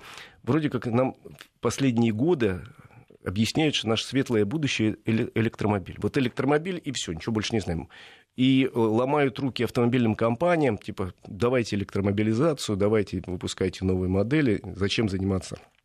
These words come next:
тупиковым направлением, таким как бензин или дизель, вот электромобиль, электромобиль.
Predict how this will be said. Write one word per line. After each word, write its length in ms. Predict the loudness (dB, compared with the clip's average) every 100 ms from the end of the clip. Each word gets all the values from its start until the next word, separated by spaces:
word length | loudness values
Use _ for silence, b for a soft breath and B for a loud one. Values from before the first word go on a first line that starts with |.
| _ _ _ _ _ -20 -20 -4
тупиковым 560 | -2 0 2 2 4 2
направлением, 640 | 0 0 2 2 0 -2
таким 300 | -6 -4 -2
как 180 | -2 -2
бензин 520 | 0 2 2 0 -2 B B B B B
или 240 | -2 0 2
дизель, 440 | 2 2 2 2
вот 280 | 2 -2 -2
электромобиль, 600 | -2 0 0 0 2 2
электромобиль. 680 | 2 0 -2 0 0 0 -2